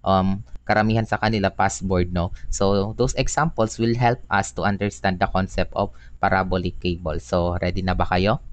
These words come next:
So, I hope ready na, no? So, sige. Um, example number three, ang laki naman na kasi ng mukha ko, no? Yan, litan ko. So, example number three, basahin ko lang siya, class. "The parabolic cable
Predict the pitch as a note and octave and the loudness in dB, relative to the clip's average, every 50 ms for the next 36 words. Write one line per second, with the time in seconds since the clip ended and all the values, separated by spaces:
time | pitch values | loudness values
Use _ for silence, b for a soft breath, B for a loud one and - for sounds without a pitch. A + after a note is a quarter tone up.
0 | - - - - - - - - - - - B B B B B B - - - | -6 -6 -6 -6 -8 -10 -12 -16 -18 -18 -14 B B B B B B -2 0 -2
1 | F2 - - - G2 F#2+ A#2 C#3+ - - - - F#2+ F#2 F2+ F#2+ F#2+ G2+ F#2+ E2+ | -2 -2 0 0 0 2 2 0 0 0 0 0 0 2 2 0 0 0 0 0
2 | E2 F2 F2+ - - - - - E2+ E2+ E2+ - - F#2+ F2+ B2+ E3 - - b | 0 -2 -4 -6 -10 -6 -4 -2 0 2 0 0 0 0 0 0 0 0 -4 b
3 | b b b b b b b - F#2+ F#2+ F#2+ F#2+ - G#2+ G2 - - C3+ D3 E3 | b b b b b b b 0 2 4 4 4 2 0 -4 0 0 2 2 4
4 | - C#3+ D3 C#3+ C#3 C3+ B2 A#2 A2 - - - C3 D#3+ E3 D#3+ - - F2 F2 | 2 2 2 2 0 0 2 0 0 0 -2 -2 -4 -4 -4 -4 -4 -2 0 0
5 | F2 F2 - - F2+ F#2 F2+ F2 F2+ F2 F2 F#2 F#2+ F#2 - - F2+ F2 E2+ E2+ | 0 -2 -2 -2 -2 0 0 2 2 2 0 0 0 -2 -4 -2 -2 -2 -2 -2
6 | E2+ E2+ - - E2 E2+ - - - F#2 - - - - - b b b b b | -4 -6 -4 -4 -4 -4 -4 -8 -10 -12 -10 -12 -12 -12 -14 b b b b b
7 | - - - E2+ F2+ F2+ F2 E2 E2 C#2 - - - - D2+ - - - - - | -10 -6 -2 0 2 2 2 0 -2 -8 -10 -10 -8 -8 -8 -8 -8 -10 -10 -10
8 | - - - - - - G#2 G#2+ - C#3+ D#3+ F3 - E3+ E3+ D#3+ D#3 D3 B2+ B2+ | -12 -12 -14 -8 -2 -2 -2 0 2 2 0 2 2 0 0 0 0 0 -2 -2
9 | B2+ - F2+ F#2 F#2 G#2+ - b b b b b b - - F#2+ F#2+ - G#2 G#2+ | -2 -2 -4 -4 -4 -4 -6 b b b b b b -8 -6 -4 0 2 2 2
10 | A2+ A2 G#2 - - G#2+ G#2+ A2 G#2+ G#2 - A2+ G#2 - F2+ F2 F2 F2 - - | 2 2 0 0 0 0 2 2 0 0 -2 -4 -2 0 0 0 0 0 -4 -8
11 | - - - b b b b b - G#2+ - - A#2+ A#2+ B2 C3 C#3+ D3 D#3 D#3+ | -14 -14 -16 b b b b b -4 -2 0 2 4 4 4 4 2 2 0 0
12 | D#3 - - - A2 G#2+ F#2+ F#2 F2+ F2 F2+ F#2 F#2+ A2+ B2 | -2 -2 -2 -2 0 0 0 0 2 2 2 4 2 0 -2